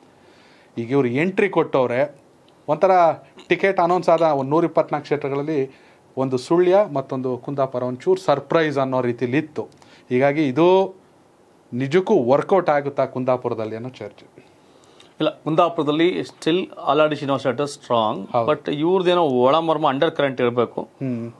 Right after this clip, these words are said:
Speaker 2: ವರ್ಕೌಟ್ ಮಾಡಕ್ ಹೊರಟಿದ್ದಾರೆ.
Speaker 1: ಹೌದು.
Speaker 2: ಒಂದು ಪಕ್ಷವಾಗಿ, ವ್ಯಕ್ತಿಯಾಗಿ ಬಿ ಜೆ ಪಿಗೆ ಹೆಚ್ಚಿನ ತೂಕ ಇದೆ, ಗೆಲುವಿನ ದಿಸೆಯಲ್ಲಿ ಅವ್ರು ಮುಂದೆ ಇದ್ದಾರೆ.
Speaker 1: ಹ್ಮ್.
Speaker 2: But, ಅಂದ್ರೆ ಕಾಂಗ್ರೆಸ್ ಅವರು ಒಂದಷ್ಟು ಟ್ರಿಕ್ಸ್ ಮಾಡ್ತಿರ್ತಾರೆ.
Speaker 1: ಹ್ಮ್.
Speaker 2: ಆ, ಬಹಳ ವರ್ಷದಿಂದ ಇವರು ರಾಜಕಾರಣ ಮಾಡಿರೋ ಕಾರಣ, ಅಂದ್ರೆ, ಲೈಕ್,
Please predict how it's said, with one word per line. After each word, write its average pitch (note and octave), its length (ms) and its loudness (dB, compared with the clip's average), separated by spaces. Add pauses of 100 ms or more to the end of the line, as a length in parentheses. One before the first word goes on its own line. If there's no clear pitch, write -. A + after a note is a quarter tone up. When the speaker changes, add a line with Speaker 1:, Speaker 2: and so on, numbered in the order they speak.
(120)
Speaker 2:
ವರ್ಕೌಟ್ C#3+ 340 2
ಮಾಡಕ್ C#3+ 200 0
ಹೊರಟಿದ್ದಾರೆ. B2+ 440 2 (220)
Speaker 1:
ಹೌದು. B2 220 0 (240)
Speaker 2:
ಒಂದು D#3 140 0
ಪಕ್ಷವಾಗಿ, E3 600 0
ವ್ಯಕ್ತಿಯಾಗಿ D3 540 0
ಬಿ C3+ 160 -2
ಜೆ C3+ 140 -2
ಪಿಗೆ B2+ 220 -6
ಹೆಚ್ಚಿನ C3 260 -4
ತೂಕ E3 300 -2
ಇದೆ, A2 240 -2
ಗೆಲುವಿನ D3 420 0 (440)
ದಿಸೆಯಲ್ಲಿ C3 260 -2
ಅವ್ರು B2 160 0
ಮುಂದೆ B2+ 220 2
ಇದ್ದಾರೆ. A2 200 2
Speaker 1:
ಹ್ಮ್. B2+ 440 -10 (360)
Speaker 2:
But, F3 180 0
ಅಂದ್ರೆ F3+ 440 2
ಕಾಂಗ್ರೆಸ್ G3 460 0
ಅವರು G3+ 80 4
ಒಂದಷ್ಟು E3+ 240 -2
ಟ್ರಿಕ್ಸ್ E3+ 340 -4
ಮಾಡ್ತಿರ್ತಾರೆ. C#3 540 -2
Speaker 1:
ಹ್ಮ್. A2+ 380 -14 (420)
Speaker 2:
ಆ, C3 400 -2
ಬಹಳ C3+ 120 4
ವರ್ಷದಿಂದ C#3 280 -2
ಇವರು C3+ 160 2
ರಾಜಕಾರಣ B2 320 -2
ಮಾಡಿರೋ A#2+ 280 0
ಕಾರಣ, A2+ 260 -4
ಅಂದ್ರೆ, C3+ 340 -6
ಲೈಕ್, A#2 200 -4